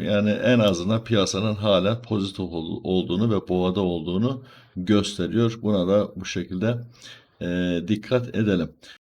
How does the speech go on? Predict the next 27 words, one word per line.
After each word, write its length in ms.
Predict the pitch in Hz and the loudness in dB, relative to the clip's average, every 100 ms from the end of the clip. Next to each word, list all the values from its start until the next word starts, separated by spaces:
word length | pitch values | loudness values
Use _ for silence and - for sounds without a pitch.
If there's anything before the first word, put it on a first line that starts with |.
| _ - | _ 0
Başka 340 | 117 - 156 | 0 2 2
da 80 | 156 | 6
arkadaşlar, 520 | 135 165 160 131 120 | 6 4 2 2 2
şimdi 300 | 107 131 139 | 2 0 0
ben 180 | 147 147 | 0 -2
kendime 440 | - 123 127 151 | 2 4 4 2
göre 360 | 160 117 101 92 | 2 4 4 2
yorumladığım 640 | 95 104 110 110 113 165 160 | 2 2 4 4 2 0 -2
için, 340 | 101 - 143 - - - - | -2 -4 -8 -12 -20 -20 -8
e, 360 | 95 98 101 101 | -2 0 2 0
sizler 520 | - 113 120 135 135 | 0 0 2 4 6
de 240 | 135 117 - | 6 4 2
bize 260 | 101 110 127 | -2 4 6
yardımcı 460 | 120 120 127 127 | 6 6 4 2
olmak 320 | 117 123 131 | 2 2 2
açısından, 640 | 117 110 - 101 110 135 135 - - - _ - | 0 2 0 2 2 2 -2 -20 -20 -20 _ -10
e, 80 | 95 104 104 104 101 101 98 92 | -4 -2 0 0 0 2 2 2
yani 460 | 80 120 - 123 123 - 98 - - | 2 2 2 2 2 -2 -10 -14 -8
hangi 340 | 107 127 135 131 120 | -4 0 0 0 2
coin'i 280 | 120 117 | 4 6
istiyorsanız, 640 | 151 - - 127 117 107 107 | 4 2 2 0 2 0 2
hangi 200 | 110 120 | 2 2
coin'e 360 | 120 107 110 | 2 2 2
bakmamızı 440 | 107 107 107 104 101 | 0 0 2 2 2
istiyorsanız 680 | 95 - 107 95 98 120 120 - - - 98 | -2 -2 -2 0 0 -2 -4 -12 -20 -20 -14
bize, 640 | 98 120 117 131 135 - - | 0 2 6 6 4 0 -6
e, 100 | 101 | -2